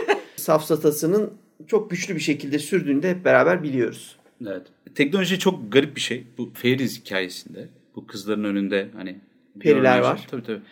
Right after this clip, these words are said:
Speaker 3: O kadar çok şey aşağı çıktığı halde Kodak'tan uzman getirdik kardeşim. Bunlar sahte değil diye, e, bir beyanda bulunulduğu anda herkes inanmaya başlıyor.
Speaker 2: Evet.
Speaker 3: Şimdi bu mevzu artık ne gerçek ne değilden çıkmış vaziyette. Kim otorite, kim değil.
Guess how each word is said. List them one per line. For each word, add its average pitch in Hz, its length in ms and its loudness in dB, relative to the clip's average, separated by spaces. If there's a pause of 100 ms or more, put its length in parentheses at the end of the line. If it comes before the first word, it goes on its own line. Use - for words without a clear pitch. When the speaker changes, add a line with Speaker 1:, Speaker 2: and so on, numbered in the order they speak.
(420)
Speaker 3:
O 110 60 -16
kadar 175 280 4
çok 120 200 -6
şey 104 320 -4
aşağı 117 440 -4
çıktığı - 320 -4
halde 127 420 2
Kodak'tan 160 480 4
uzman 139 280 0
getirdik 101 340 -8
kardeşim. 147 440 -6 (100)
Bunlar 127 240 0
sahte 131 500 -2
değil 127 180 -2 (1120)
diye, 101 340 0 (360)
e, 110 60 -10 (580)
bir 135 160 0
beyanda 131 420 4
bulunulduğu 131 480 0
anda 127 300 0
herkes 139 320 0
inanmaya 101 400 -2
başlıyor. - 340 -18 (180)
Speaker 2:
Evet. 143 300 6
Speaker 3:
Şimdi 107 300 -4 (280)
bu 175 100 -4
mevzu 170 280 4
artık 143 300 2
ne 165 100 0
gerçek 131 380 0
ne 131 160 2
değilden 110 540 0
çıkmış - 420 -8
vaziyette. 95 460 -8
Kim 160 180 -4
otorite, 107 480 -2
kim 123 260 0
değil. 98 220 -4